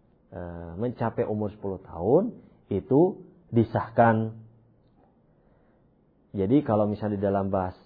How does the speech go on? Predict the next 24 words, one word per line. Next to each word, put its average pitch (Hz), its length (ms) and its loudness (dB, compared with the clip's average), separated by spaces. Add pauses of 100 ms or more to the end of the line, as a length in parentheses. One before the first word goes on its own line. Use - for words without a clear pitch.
(260)
pembahasan 90 560 -6
wasiat, 90 400 -8
insya 80 320 -12
Allah 104 160 -6
kita - 320 -12
akan 95 240 -10
membahas 85 320 -8
lebih 82 240 -14
detail 92 240 -6
lagi 101 240 -4
bahwa 87 420 0 (380)
umur 95 240 -6
sepuluh 90 320 -8
tahun 113 240 0
muktabar 107 640 -2 (480)
untuk 90 240 -10
pembahasan 87 480 -8
mengenai 85 320 -10
masalah 82 320 -10
wasiat. 82 400 -12
Tetapi 95 160 -14
kalau 95 240 -8
masalah 85 400 -12
wakaf, 104 560 -2